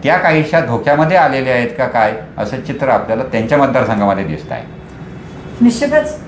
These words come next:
Speaker 2: आपण पाहिलं की जळगाव, धुळे आणि नंदुरबार या विभागीय पट्ट्यामध्ये महायुतीचा जो बोलबाला मांडला जातो, याही वेळेस मतांची टक्केवारी वाढलेली असली तरी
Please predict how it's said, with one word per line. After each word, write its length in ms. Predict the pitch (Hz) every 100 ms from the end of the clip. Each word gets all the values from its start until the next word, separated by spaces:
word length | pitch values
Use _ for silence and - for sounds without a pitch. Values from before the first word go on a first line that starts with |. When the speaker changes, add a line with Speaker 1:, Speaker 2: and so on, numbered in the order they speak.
| - -
Speaker 2:
आपण 260 | 208 269
पाहिलं 320 | 262 233 208 254
की 460 | 254 294 - 233
जळगाव, 520 | 160 214 214 240 254
धुळे 220 | 202 208 233
आणि 180 | 214
नंदुरबार 640 | 214 196 190 202 185 160 -
या 220 | 233 - -
विभागीय 480 | 175 202 220 220 254
पट्ट्यामध्ये 720 | 220 202 220 214 180 196 220 190
महायुतीचा 600 | 170 208 208 208 208 202
जो 240 | 208 220 -
बोलबाला 460 | 170 196 190 220 220
मांडला 340 | 208 190 190
जातो, 320 | 165 160 202 - - - - 185
याही 260 | 208 247
वेळेस 340 | 269 262 254 240
मतांची 400 | 226 262 247 269
टक्केवारी 520 | 240 - 247 240 240
वाढलेली 500 | 196 175 226 247 240
असली 360 | 160 226 180 156 220
तरी 200 | 233